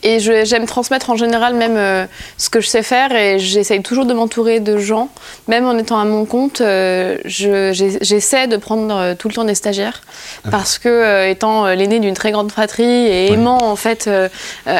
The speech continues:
Speaker 1: apprendre aux autres et apprendre des autres, euh, je, je, j'encourage toujours, euh, des jeunes à venir m'accompagner pendant deux
Speaker 2: Hmm.
Speaker 1: mois, six mois, euh,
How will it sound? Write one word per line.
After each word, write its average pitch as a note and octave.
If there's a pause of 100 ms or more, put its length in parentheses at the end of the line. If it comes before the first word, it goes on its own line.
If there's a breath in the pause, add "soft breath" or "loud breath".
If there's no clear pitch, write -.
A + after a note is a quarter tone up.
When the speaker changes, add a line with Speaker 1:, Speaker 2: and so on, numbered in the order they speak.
(100)
Speaker 1:
apprendre B3+
aux A#3+
autres B3+
et A3+
apprendre G#3+
des C4
autres, - (500 loud breath)
euh, F#3+
je, F#3+
je, G3
j'encourage G3+
toujours, A#3+
euh, G3
des G3
jeunes G#3
à F3+
venir G3+
m'accompagner G3
pendant F#3
deux F#3+
Speaker 2:
Hmm. G3
Speaker 1:
mois, G3
six -
mois, G3+
euh, F3